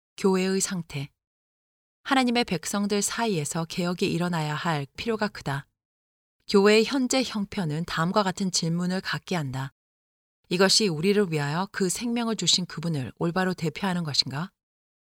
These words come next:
이들이 그리스도를 따르는 자들이며 그 생명을 귀한 것으로 여기지 아니한 자들의 형제들인가?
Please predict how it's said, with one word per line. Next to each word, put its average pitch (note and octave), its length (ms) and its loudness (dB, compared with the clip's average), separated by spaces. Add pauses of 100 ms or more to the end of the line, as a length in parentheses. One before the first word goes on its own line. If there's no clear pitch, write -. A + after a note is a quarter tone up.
(120)
이들이 G3 380 4
그리스도를 G#3 480 2
따르는 A#3 420 0
자들이며 D3+ 560 -6 (340)
그 G3 160 2
생명을 A3+ 460 0
귀한 F#3 340 -2
것으로 F3 340 -2
여기지 D3 380 -2
아니한 E3 420 0
자들의 D3+ 320 -4
형제들인가? G3 840 -4